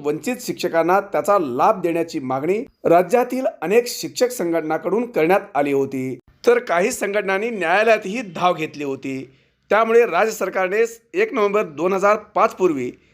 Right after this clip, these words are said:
जाहिरात निघून नंतर नियुक्ती मिळालेल्या शिक्षकांना जुन्या पेन्शनचा लाभ देण्याचा निर्णय मंत्रिमंडळाच्या बैठकीत घेतला होता. त्यानुसार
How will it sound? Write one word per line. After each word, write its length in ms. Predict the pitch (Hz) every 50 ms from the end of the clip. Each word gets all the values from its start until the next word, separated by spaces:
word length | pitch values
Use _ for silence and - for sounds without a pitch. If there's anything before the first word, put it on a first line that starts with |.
| _ _ _ _
जाहिरात 500 | - 139 160 175 190 214 226 247 247 247
निघून 400 | 208 196 185 170 170 151 135 127 135 - _ _ _ _ -
नंतर 420 | 196 165 185 196 185 - 254 262 220
नियुक्ती 340 | 180 175 262 - - - 240
मिळालेल्या 560 | 214 208 202 196 185 190 190 190 220 226 254 233
शिक्षकांना 720 | - - - - - - 214 180 185 185 160 147 131 127 127 - _ _ _ - -
जुन्या 340 | 165 143 147 175 208 247 269
पेन्शनचा 680 | 277 277 - 185 180 180 - 208 196 190 196 247 233 233
लाभ 400 | 190 143 127 151 190 226 196 175
देण्याचा 480 | 175 170 170 175 170 - - 214 226 226
निर्णय 440 | 190 156 151 151 165 180 160 135
मंत्रिमंडळाच्या 920 | 131 123 135 160 175 175 190 247 233 208 185 175 175 170 170 - 214 220 226 208
बैठकीत 500 | 185 - - 147 - 180 175 160 202 226 202 180 143
घेतला 320 | - - 175 170 185 170
होता. 360 | 151 139 - - 131 127 123 123 - - _ - - - - - -
त्यानुसार 480 | 190 214 220 226 220 220 240 233 240